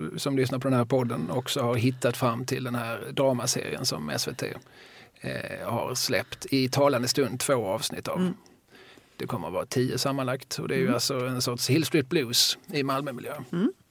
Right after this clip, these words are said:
Speaker 1: Och återigen liksom bedöma skådespeleri som jag i och för sig, eh, jag, jag,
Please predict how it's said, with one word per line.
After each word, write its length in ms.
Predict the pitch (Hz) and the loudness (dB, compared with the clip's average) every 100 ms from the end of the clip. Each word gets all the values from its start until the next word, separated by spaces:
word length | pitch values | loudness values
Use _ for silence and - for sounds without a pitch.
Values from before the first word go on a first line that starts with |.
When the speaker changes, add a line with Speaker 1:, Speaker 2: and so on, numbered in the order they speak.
| _ - | _ -8
Speaker 1:
Och 300 | 453 185 - | 0 2 4
återigen 400 | 175 156 156 147 | 6 8 6 6
liksom 220 | 139 147 | 4 4
bedöma 600 | 143 143 143 131 131 127 123 - - - - | 6 6 6 6 4 2 0 -6 -14 -20 -8
skådespeleri 760 | - - 147 139 - 135 143 143 | -4 2 2 2 2 4 6 4
som 140 | 156 | 6
jag 120 | 143 | 6
i 60 | 139 | 6
och 40 | |
för 40 | 131 | 6
sig, 260 | 180 143 165 156 | 4 4 -2 -6
eh, 80 | 160 | -2
jag, 440 | 160 170 175 190 202 | 0 2 4 6 8
jag, 260 | 196 202 | 6 6